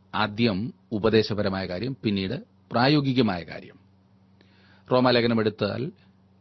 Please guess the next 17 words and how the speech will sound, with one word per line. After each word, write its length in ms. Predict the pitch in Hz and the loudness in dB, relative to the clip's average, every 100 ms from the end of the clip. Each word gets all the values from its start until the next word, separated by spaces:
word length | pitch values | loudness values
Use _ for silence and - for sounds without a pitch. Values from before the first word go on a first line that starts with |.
| _ - | _ -2
ആദ്യത്തെ 320 | 110 113 113 - | 0 2 0 2
പതിനൊന്ന് 320 | 117 135 135 | 4 6 4
അധ്യായങ്ങളിൽ 720 | 107 107 104 113 113 117 170 - | 4 2 2 4 4 2 -2 -2
ഉപദേശപരമായ 680 | 117 110 110 110 101 98 95 | 2 4 2 2 0 0 -2
കാര്യങ്ങൾ, 360 | 95 101 123 202 - _ _ _ _ _ | -2 -2 -6 -8 -18 _ _ _ _ _
പന്ത്രണ്ട് 360 | 135 139 147 143 | 2 4 2 2
മുതലുള്ള 260 | 131 123 117 | 2 2 2
അധ്യായങ്ങളിൽ 580 | 104 104 107 123 311 - - | 0 0 0 -2 -4 -6 2
പ്രായോഗികമായ 640 | 156 156 151 127 113 90 | 4 6 4 4 2 0
കാര്യങ്ങൾ. 360 | 85 80 - - - _ _ _ _ _ - | -4 -10 -14 -18 -20 _ _ _ _ _ -2
ഗലാത്യ 380 | 117 117 120 117 | 2 2 2 2
ലേഖനം 340 | 110 110 104 | 2 2 0
എടുത്താലും 540 | 101 98 107 147 240 - _ 123 | 0 -2 -2 -4 -8 -16 _ 2
അത് 240 | 123 117 | 4 4
തന്നെ 160 | 110 101 | 2 0
നാം 160 | 80 | -2
കാണുന്നു. 340 | 80 65 - | -8 -12 -16